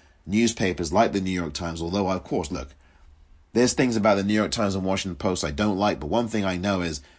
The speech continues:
they are getting this information sourced. It is accurate, it's credible, it's documented.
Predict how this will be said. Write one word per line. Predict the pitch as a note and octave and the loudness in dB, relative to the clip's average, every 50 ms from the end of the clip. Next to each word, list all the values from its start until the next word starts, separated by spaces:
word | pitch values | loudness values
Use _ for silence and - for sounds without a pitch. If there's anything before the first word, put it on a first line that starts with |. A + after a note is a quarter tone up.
| _ _ - | _ _ -4
they | D#2 G#2+ A2 A#2 | 0 2 4 6
are | A2+ G#2+ G#2 G2+ | 6 6 6 4
getting | F#2 - G#2 G2 F#2+ F#2+ F2+ F2 | 2 2 0 0 0 0 -2 -2
this | F#2 E2+ - | -2 -2 -2
information | F#2+ E2+ - F2 F2 F#2 F#2 F2+ E2 - F2 E2 D#2 | -4 -4 -4 -4 -2 0 0 0 0 -2 -4 -4 -4
sourced. | D2 - - - A#2 A2+ B2 B2+ - - - - - _ - _ _ _ _ _ - | -2 -2 2 4 6 6 6 4 2 -2 -4 -10 -16 _ -20 _ _ _ _ _ -6
It | - F#2+ F#2+ | -2 0 0
is | F#2+ E2+ E2+ | 2 2 2
accurate, | F#2 G2+ G#2+ G#2+ - - B2 A#2 A#2 G#2 - - - | 2 2 2 0 2 2 4 4 4 2 0 -4 -6
it's | D#2 C#2+ - | -6 -6 -6
credible, | - - - A2+ G#2+ G#2+ A2 G2+ A2 A2+ A2+ A2+ - _ _ _ _ - | -8 -2 2 4 4 4 4 4 2 0 0 -4 -14 _ _ _ _ -14
it's | - - C2+ D2 | -12 -10 -10 -8
documented. | - - G#2+ G#2+ G#2+ - - F#2 D#2+ C#2+ C2+ - - A#1 - - | -2 0 2 2 2 0 -2 -2 -2 -4 -8 -10 -12 -14 -14 -16